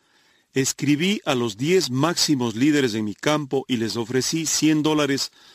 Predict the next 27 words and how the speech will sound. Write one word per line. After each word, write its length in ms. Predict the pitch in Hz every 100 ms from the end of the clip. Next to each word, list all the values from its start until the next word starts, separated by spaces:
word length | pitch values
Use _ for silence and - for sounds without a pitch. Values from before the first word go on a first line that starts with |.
| - _ -
por 200 | 120 110
media 360 | 135 143 139
hora 220 | 139 143
de 100 | 113
su 140 | 110 110
tiempo, 580 | - 147 135 104 90 _ _ _ _ _ _ _ -
de 160 | 117
modo 300 | 127 156 156
que 120 | 139
pudiera 540 | - 120 127 151 147 147
hacerles 500 | 131 117 131 123 117
preguntas. 720 | - 117 120 104 95 92 - _ _ _ _ _ _ _ _
Eso 320 | 160 170 170
era 160 | 170 160
una 220 | 127 113
gran 240 | 117 151
cantidad 460 | 143 135 127 127 143
de 100 | 127
dinero 340 | 117 131 135
para 220 | 120 117 120
mí 240 | 139 151 123
en 200 | 110 113
mil 220 | 139 139
novecientos 720 | 131 120 - 143 139 131 117
sesenta 460 | 120 - 123 117 110
y 60 |
nueve. 420 | 104 101 87 -